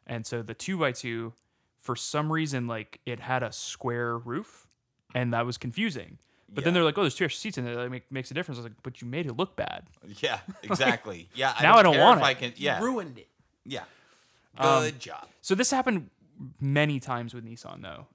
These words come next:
Speaker 1: in the, the two plus two. So every car that has that has that weird squared off roof. So it
Speaker 2: Yeah.
Speaker 1: takes that really nice, like, fastback look coupe to it,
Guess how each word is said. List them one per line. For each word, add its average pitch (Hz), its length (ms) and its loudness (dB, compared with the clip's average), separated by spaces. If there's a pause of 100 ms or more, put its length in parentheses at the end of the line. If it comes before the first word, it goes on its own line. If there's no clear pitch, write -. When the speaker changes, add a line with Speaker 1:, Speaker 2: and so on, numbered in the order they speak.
Speaker 1:
in 127 120 -6
the, 120 180 -8
the 123 80 -16
two - 160 -12
plus 117 160 -10
two. 110 280 -14 (360)
So 139 420 0 (1120)
every 147 280 0
car 147 260 0
that 117 120 -8
has 117 320 -6
that 156 300 -8 (360)
has 127 320 2
that 120 260 -2
weird 123 300 -6
squared 117 380 -4
off 107 240 -6
roof. - 340 -14 (300)
So - 180 0
it - 40 -2
Speaker 2:
Yeah. 82 40 -6
Speaker 1:
takes 139 240 -4
that 123 160 -2
really 131 600 -2
nice, 120 440 -6
like, 107 220 -10
fastback 117 800 -6
look 117 380 -12
coupe - 360 -10
to 156 180 -2
it, 170 180 -6